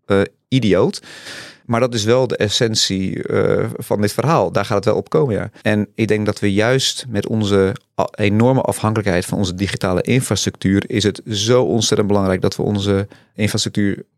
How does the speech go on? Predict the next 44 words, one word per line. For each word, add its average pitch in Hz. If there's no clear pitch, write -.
zo 101
veilig 113
mogelijk 113
maken. 123
Hij -
is 107
namelijk 113
op 101
dit 107
moment 107
maar 90
beperkt 92
veilig, 120
hè. 117
Er 107
zijn 85
heel 107
veel 92
incidenten. 98
En 104
het 95
zou 101
echt -
bizar 104
zijn 113
als 98
een 98
overheid 117
dwingt 107
om 98
die 92
infrastructuur -
onveiliger 110
te -
maken. 92
Dat 117
is 123
echt -
gewoon 123
helemaal 131
de 110
verkeerde -
kant -
op. -